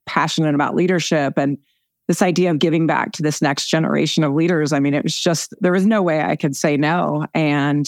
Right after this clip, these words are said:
you know, the opportunity to be around some amazing people, an incredible team that are experts in leadership and character development. Um, I learned a lot about myself in that leadership role as well.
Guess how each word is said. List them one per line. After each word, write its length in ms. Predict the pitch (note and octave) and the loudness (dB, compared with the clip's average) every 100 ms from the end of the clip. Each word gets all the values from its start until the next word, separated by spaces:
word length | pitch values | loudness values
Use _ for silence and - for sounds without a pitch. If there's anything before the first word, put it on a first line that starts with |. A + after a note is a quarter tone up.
| - | 0
you 60 | |
know, 100 | E3 | 0
the 140 | D3+ E3 | 2 2
opportunity 600 | F3 G3+ - F#3 E3 E3 | 2 0 2 2 2 0
to 100 | F3 | 2
be 160 | E3 D#3 | 2 2
around 300 | D#3 D3 C#3+ | 2 0 0
some 160 | D3+ | 0
amazing 560 | D3 D3+ E3 E3 E3+ D#3 | 0 2 2 2 0 0
people, 320 | E3 D#3+ D#3+ | 0 0 0
an 80 | C#3+ | 2
incredible 640 | C#3+ D3 - E3+ E3 D3 | 0 -2 -2 0 0 -2
team 460 | - F3+ D3+ C#3+ D3 _ _ _ _ - | 0 2 2 2 0 _ _ _ _ -4
that 400 | D3+ D#3 D3 - | 0 0 0 0
are 140 | D#3 - | 0 0
experts 640 | D#3+ - - B3 - - | -2 -2 -2 -2 0 0
in 140 | D3 | 0
leadership 480 | C#3+ C#3 C#3+ - C3 | 2 0 0 0 0
and 140 | C#3+ D3 | 0 0
character 420 | D#3 - - - | 0 -2 -2 -2
development. 580 | - - - - - - | 0 -2 -2 -4 -4 -2
Um, 300 | E3 C#3+ C3+ | 0 0 0
I 200 | D3+ D3+ - - | 0 -2 -4 -4
learned 240 | D3 D3 | 0 2
a 40 | D#3+ | 2
lot 160 | D#3 | 0
about 220 | - - - E3 | -2 -4 -4 -4
myself 340 | - F3+ A3 - | 0 0 0 0
in 80 | |
that 180 | D3+ - | 0 0
leadership 460 | E3+ D#3 E3 E3 E3+ | 0 0 0 0 0
role 200 | D#3 D3 | 0 0
as 160 | D#3 | 0
well. 380 | F3 E3+ D#3 - | 0 0 0 -4